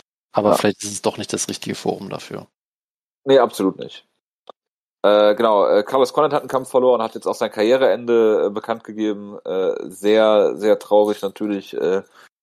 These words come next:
Speaker 2: einer meiner absoluten Lieblingskämpfer, äh, Carlos Condit, äh, gewesen und, äh,
Speaker 1: So.
Speaker 2: nie in einem langweiligen Kampf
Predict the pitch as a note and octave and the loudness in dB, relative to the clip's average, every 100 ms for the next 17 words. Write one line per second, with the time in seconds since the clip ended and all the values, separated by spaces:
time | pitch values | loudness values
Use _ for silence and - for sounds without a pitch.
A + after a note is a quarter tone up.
0 | _ G#2+ A2 A2 A2 - C#3 C3+ - C3 | _ 0 2 2 0 2 0 -2 -2 -2
1 | A#2 A#2 B2 B2+ A2+ - G#2+ G#2 A2 G2 | -2 -4 -6 -8 -4 0 0 2 2 4
2 | - E2+ F#2+ G2 G2+ F#2+ F#2+ - G#2 G2+ | 4 2 0 -2 -2 0 -2 -4 -4 -2
3 | F#2+ - D#2+ F2+ F2 F#2 G2 F#2+ G2 G#1+ | -4 -4 -2 0 -2 0 0 0 -8 -12
4 | F#2 F2+ - F2+ G#2 G#2+ A#2 B2+ A2+ G#2+ | -14 -14 -6 -6 -4 -6 -2 0 2 2
5 | A2 G#2+ G#2 G2+ G2+ G#2+ G#2 - | 4 4 2 0 -2 -4 -4 -18